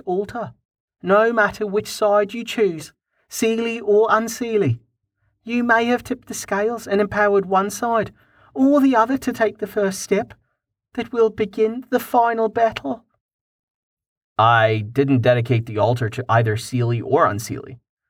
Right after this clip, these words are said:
I said, attempting to defend myself. What? That's impossible. We all felt the powers of nature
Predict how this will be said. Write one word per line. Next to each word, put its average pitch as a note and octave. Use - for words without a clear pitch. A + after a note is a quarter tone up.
I E3+
said, G2+
attempting G#2
to A2
defend C3
myself. G2
What? C4
That's D4+
impossible. B3+
We C4
all C4
felt C4+
the C4
powers A#3+
of A3
nature A3